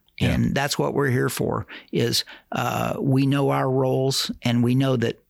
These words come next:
Speaker 2: it's our job, if something catastrophic happens, is to get in there and do everything we can do to take care of folks, and, and we're proud to do that.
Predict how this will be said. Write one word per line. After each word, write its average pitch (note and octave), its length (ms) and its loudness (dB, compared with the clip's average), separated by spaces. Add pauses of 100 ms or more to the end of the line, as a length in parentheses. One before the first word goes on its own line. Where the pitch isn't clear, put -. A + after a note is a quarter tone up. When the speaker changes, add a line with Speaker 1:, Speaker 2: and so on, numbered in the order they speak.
Speaker 2:
it's C3 220 0
our D3 200 0
job, C#3+ 480 -2
if - 420 -2
something B2+ 680 0 (340)
catastrophic C3+ 640 -2
happens, C3+ 500 0 (100)
is A#2+ 220 0
to G#2+ 240 -2 (200)
get A#2+ 200 2
in C#3 180 2
there C3+ 360 0
and A#2 300 0 (380)
do B2 160 2
everything C3+ 420 0
we B2 120 0
can A#2 180 0
do B2+ 240 2
to G#2+ 340 -4 (460)
take C3+ 160 -2
care C#3 200 0
of C3+ 80 -2
folks, C#3 360 0
and, A2+ 340 0
and A#1+ 240 0
we're B2 120 0
proud B2 320 -4
to A#2+ 80 0
do - 180 -2
that. - 260 -4